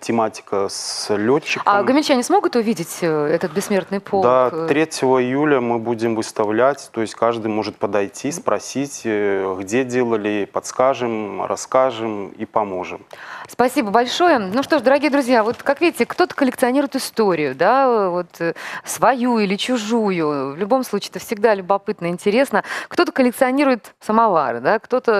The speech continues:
Speaker 2: старые часы. Вот видите, наши гости собирают редкие фотографии, редкие документы,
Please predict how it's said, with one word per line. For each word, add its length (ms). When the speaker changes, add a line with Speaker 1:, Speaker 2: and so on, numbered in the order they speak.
Speaker 2:
старые 320
часы. 420
Вот 160
видите, 220
наши 200
гости 460
собирают 400
редкие 260
фотографии, 580
редкие 300
документы, 680